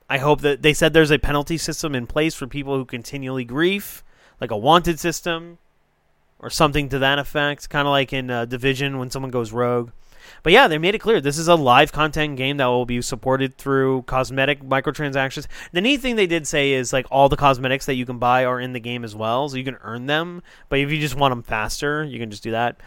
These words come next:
Base building is coming back, like in Fallout four. Uh, you can pick it up and bring it with you, which I think is weird. Uh, yeah, I mean, I don't know. The technical stuff, I don't know how it works. Like, I don't know if you get to choose what servers you go to. Like,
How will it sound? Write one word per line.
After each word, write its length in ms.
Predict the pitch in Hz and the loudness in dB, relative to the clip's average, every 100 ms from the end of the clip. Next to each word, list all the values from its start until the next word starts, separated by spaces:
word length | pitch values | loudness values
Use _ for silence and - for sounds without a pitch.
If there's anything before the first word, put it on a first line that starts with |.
| - - - | -20 -20 2
Base 240 | 160 160 - | 4 6 4
building 260 | 170 170 | 2 2
is 80 | 160 | -2
coming 300 | - 165 156 | -4 -4 0
back, 440 | 147 151 160 - | 2 2 2 -2
like 200 | - 131 | -4 -2
in 60 | 127 | 0
Fallout 320 | 147 135 131 | 2 4 2
four. 540 | - 175 185 185 180 170 - - _ _ _ - | 4 6 8 6 4 0 -12 -20 _ _ _ -4
Uh, 640 | 123 123 120 123 120 107 67 _ _ _ _ _ _ | 4 6 6 4 2 -2 -10 _ _ _ _ _ _
you 140 | 143 | -6
can 140 | 139 143 | -2 0
pick 160 | 170 | 6
it 80 | 170 | 8
up 100 | 165 | 8
and 140 | 131 | 6
bring 160 | 120 147 | 0 0
it 80 | 120 | 0
with 200 | 160 170 | -2 -2
you, 160 | 175 | -4
which 200 | 175 170 | -4 -6
I 40 | 170 | -6
think 280 | 175 170 - | -8 -10 -10
is 160 | 151 | -8
weird. 420 | 156 165 175 165 - - _ _ _ - _ | -4 -2 -4 -8 -16 -20 _ _ _ -20 _
Uh, 240 | 156 165 | 6 6
yeah, 360 | 175 208 269 247 | 6 4 6 6
I 60 | 202 | 6
mean, 160 | 226 | 4
I 100 | 208 | 4
don't 140 | 196 233 | 4 6
know. 320 | 233 160 147 | 6 6 6
The 140 | 156 | 2
technical 380 | 156 214 214 190 | 4 2 2 -2
stuff, 200 | 170 170 | 2 2
I 40 | 160 | 4
don't 80 | |
know 60 | 160 | 4
how 140 | 151 | 4
it 40 | 147 | 2
works. 180 | 151 127 | 0 -2
Like, 100 | 127 | -2
I 60 | |
don't 100 | 131 | 0
know 80 | 135 | 0
if 80 | 127 | -2
you 60 | |
get 160 | 135 127 | -4 -4
to 180 | 123 117 - | -4 -10 -10
choose 440 | - 131 135 135 | -6 -2 -2 0
what 300 | 131 139 - | 2 0 -2
servers 480 | - 131 135 151 139 | -6 -4 -2 -2 -2
you 60 | |
go 160 | 151 156 | 0 0
to. 240 | 147 165 | 0 -2
Like, 180 | 135 117 | 0 0